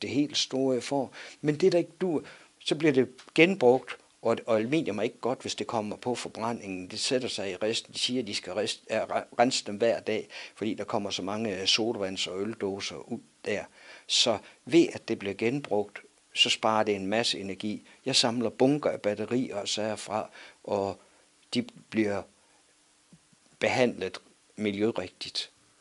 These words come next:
Og jeg finder også kemikalier, der jeg finder også mange gode, altså ting, artikler, som, som kan bruges,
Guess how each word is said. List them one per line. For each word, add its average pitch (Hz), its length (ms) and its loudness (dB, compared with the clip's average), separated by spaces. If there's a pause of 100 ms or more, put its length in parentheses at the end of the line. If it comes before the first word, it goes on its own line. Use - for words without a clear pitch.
(120)
Og 95 160 -2 (220)
jeg 120 140 6
finder 113 280 4
også 107 280 2
kemikalier, 101 680 -4
der 110 100 0
jeg 110 160 -2
finder 113 200 -2
også 107 240 -4
mange 113 220 -4
gode, 113 280 -2 (440)
altså 104 280 0
ting, - 280 -4 (220)
artikler, 104 600 -2
som, 95 260 -2 (360)
som 117 300 2
kan 117 160 2
bruges, 156 540 2